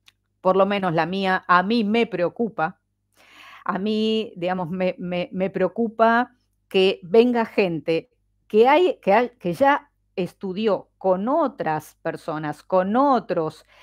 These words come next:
eh, instructores, a hacerme preguntas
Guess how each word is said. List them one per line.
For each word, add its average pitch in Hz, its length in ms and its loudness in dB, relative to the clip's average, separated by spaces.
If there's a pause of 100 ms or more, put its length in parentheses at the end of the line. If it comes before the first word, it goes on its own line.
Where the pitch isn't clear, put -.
(320)
eh, 175 260 2
instructores, 190 1000 -2 (280)
a 202 160 6
hacerme 277 480 2
preguntas 196 1000 0